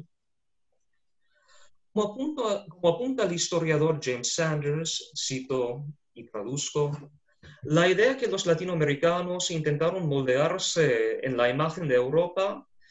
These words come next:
de muchas maneras sigue siendo la narrativa hegemónica para acercarse a la vida decimonónica", cierro cita. Si bien esta perspectiva algo homogenizadora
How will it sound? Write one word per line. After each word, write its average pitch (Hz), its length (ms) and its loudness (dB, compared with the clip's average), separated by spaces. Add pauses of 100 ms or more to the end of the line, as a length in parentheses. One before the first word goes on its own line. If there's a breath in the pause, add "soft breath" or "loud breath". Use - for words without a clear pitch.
(200 loud breath)
de 147 240 2
muchas 226 400 -2
maneras 175 680 2
sigue 214 260 0
siendo 185 480 -2
la 147 160 2
narrativa 151 640 0
hegemónica 160 960 -4 (140)
para 156 160 2
acercarse 156 640 0
a 139 40 2
la 131 160 -2
vida 147 440 -2
decimonónica", 123 960 -6 (320)
cierro 110 320 -6
cita. 113 480 -10 (1300 loud breath)
Si 220 100 -4
bien 359 360 -2
esta 202 280 0
perspectiva 180 1000 0
algo 170 880 2
homogenizadora 147 1400 0